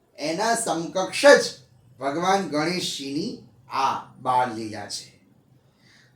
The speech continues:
તો પ્રસંગ એવો છે કે એકવાર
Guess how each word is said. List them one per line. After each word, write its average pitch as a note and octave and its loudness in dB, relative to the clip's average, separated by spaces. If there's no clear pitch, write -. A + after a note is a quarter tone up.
તો B3 2
પ્રસંગ F#3+ -2
એવો A3+ 10
છે - -2
કે D#3 -10
એકવાર E3+ 2